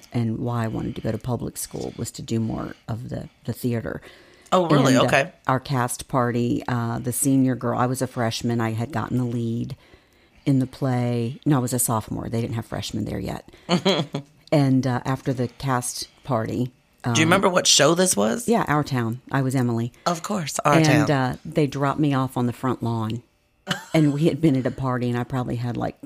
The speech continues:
Speaker 1: I don't know, three or four cups of beer from a keg.
Speaker 2: <laughs>
Speaker 1: And the porch lights come on, and my mom's coming out.
Speaker 2: Mortified.
Speaker 1: Yeah, threatening to take me to get my blood alcohol tested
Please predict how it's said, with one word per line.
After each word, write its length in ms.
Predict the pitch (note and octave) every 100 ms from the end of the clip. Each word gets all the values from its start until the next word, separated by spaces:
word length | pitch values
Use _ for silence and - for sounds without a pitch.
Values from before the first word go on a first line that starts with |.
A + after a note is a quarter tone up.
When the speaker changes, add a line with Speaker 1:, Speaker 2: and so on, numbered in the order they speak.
| - -
Speaker 1:
I 100 | B2
don't 180 | -
know, 100 | - -
three 360 | - D3+ C#3 B2
or 60 |
four 260 | - - -
cups 300 | - A#2+ -
of 80 | A#2
beer 240 | A#2+ A#2
from 220 | - A#2
a 20 |
keg. 480 | A#2 C#3 A#2+ A#2 A#2 -
Speaker 2:
<laughs> 40 | F#2+ - - - - - - - - -
Speaker 1:
And 480 | D#3 C#3 C3 B2+ A#2+ - - -
the 80 |
porch 420 | - - C#3 - -
lights 300 | B2 B2+ -
come 260 | - C3
on, 320 | C3 B2+ B2+
and 80 | B2+
my 140 | A#2 A#2+
mom's 500 | A#2 C3 C#3+ B2+ -
coming 320 | C3+ B2+ B2+
out. 240 | B2 B2+
Speaker 2:
Mortified. 800 | B2+ B2+ B2 B2 A2 G#2 F#2+ G2+ G#2+
Speaker 1:
Yeah, 200 | C#3+ -
threatening 480 | - D3+ C#3 D3
to 80 | C#3
take 240 | B2+ C#3+ C#3+
me 140 | C#3
to 60 | B2+
get 140 | D3
my 120 | B2
blood 280 | A#2 C3+ C3+
alcohol 640 | B2+ A#2+ - B2 B2 A#2+
tested 600 | A2 - B2+ - - C3+